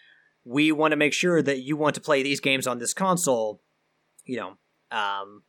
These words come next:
"We want to make sure that you want to buy this console because there are these great games to play." So kudos to Sony for not only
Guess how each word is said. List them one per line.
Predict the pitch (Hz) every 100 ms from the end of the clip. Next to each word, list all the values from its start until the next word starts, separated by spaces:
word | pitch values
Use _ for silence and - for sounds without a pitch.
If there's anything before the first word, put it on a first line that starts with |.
| _ _ -
"We |
want | 131 143
to | 151
make | 151
sure | -
that | 139
you | 135 147
want | 147
to |
buy | 131 131
this | -
console | 196 175 135
because | 131 135 127
there | 135
are | 127 131
these | 131 -
great | - 127 113
games | 110 101
to | 110
play." | 135 110 98
So | - 110 107 _ - -
kudos | - 233 196
to | 175
Sony | 170 160 156
for | - 151
not | 151
only | 151 147 131